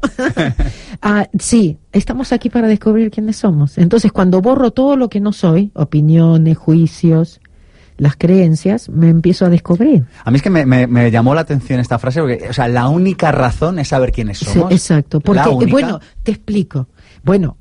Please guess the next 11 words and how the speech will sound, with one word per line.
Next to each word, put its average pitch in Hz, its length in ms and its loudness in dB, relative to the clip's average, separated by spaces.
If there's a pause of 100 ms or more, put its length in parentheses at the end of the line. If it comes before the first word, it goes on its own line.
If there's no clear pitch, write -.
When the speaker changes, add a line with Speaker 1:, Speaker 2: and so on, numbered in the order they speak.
Speaker 1:
cuando 175 260 0
sé 233 240 -4
quién 226 220 -6
soy, 247 400 -2
me 180 160 0
doy 170 160 2
cuenta 180 260 0
por 147 160 0
qué 151 80 -2
estoy 147 220 0
aquí. 160 400 0